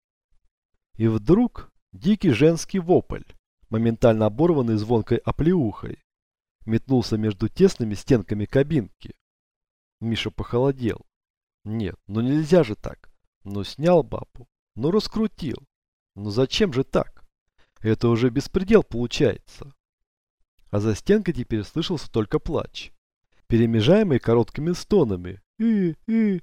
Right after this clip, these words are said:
и. Пока Миша боролся со своей растерянностью, за тонкой перегородкой все стихло. Потом Седой шумно выдохнул и произнес:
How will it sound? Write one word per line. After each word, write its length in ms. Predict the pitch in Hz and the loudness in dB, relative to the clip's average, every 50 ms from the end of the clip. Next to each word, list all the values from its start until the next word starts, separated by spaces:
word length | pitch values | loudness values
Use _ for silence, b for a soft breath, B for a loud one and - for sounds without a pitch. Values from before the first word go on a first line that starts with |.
| - - | -6 -4
и. 320 | 208 214 214 196 147 110 - _ _ _ _ _ _ _ _ _ _ _ _ - | 0 0 2 2 0 -2 -4 _ _ _ _ _ _ _ _ _ _ _ _ -4
Пока 280 | - 101 - 117 117 | -4 -2 0 2 2
Миша 260 | 120 127 117 - 120 | 2 0 0 0 0
боролся 420 | 107 104 113 117 123 117 107 - 117 | 2 2 4 4 2 0 -2 -4 -8
со 100 | - - | -8 -8
своей 260 | - - 113 113 110 | -4 0 2 4 4
растерянностью, 960 | 104 104 107 - - - 208 226 214 175 123 98 - - _ - - - 110 - _ _ _ _ _ _ _ _ _ - - | 4 2 -2 -2 -2 0 2 2 2 0 -2 -6 -12 -16 _ -16 -16 -16 -18 -20 _ _ _ _ _ _ _ _ _ -20 -6
за 160 | - 107 113 | -2 -2 0
тонкой 300 | - 202 233 226 - 170 | 0 0 0 0 0 -2
перегородкой 720 | - - 127 123 117 113 131 139 135 110 - - - 98 | 0 0 0 2 2 4 4 4 4 2 0 -4 -8 -8
все 240 | - - - - 170 | -8 -6 -4 -4 -4
стихло. 640 | 185 - - - - 190 123 - - - - - - _ _ _ _ _ _ _ _ _ _ _ _ _ _ - | -4 -4 -6 -4 -2 -2 -2 -4 -6 -16 -16 -18 -20 _ _ _ _ _ _ _ _ _ _ _ _ _ _ -10
Потом 320 | - 98 - - 165 196 | -8 -6 -4 -4 -4 -4
Седой 340 | 180 - 156 135 117 120 110 | -4 -6 -4 -2 0 0 -2
шумно 380 | - - - 123 117 107 104 104 | -2 -4 -6 -6 -4 -4 -4 -2
выдохнул 540 | 113 175 220 185 156 - - 107 101 - _ | 0 -2 0 0 -2 -6 -8 -12 -16 -14 _
и 60 | - | -12
произнес: 760 | 113 - - 123 135 147 160 160 175 151 110 - - - - _ | -6 -2 2 2 4 2 2 -2 -4 -8 -8 -10 -14 -20 -20 _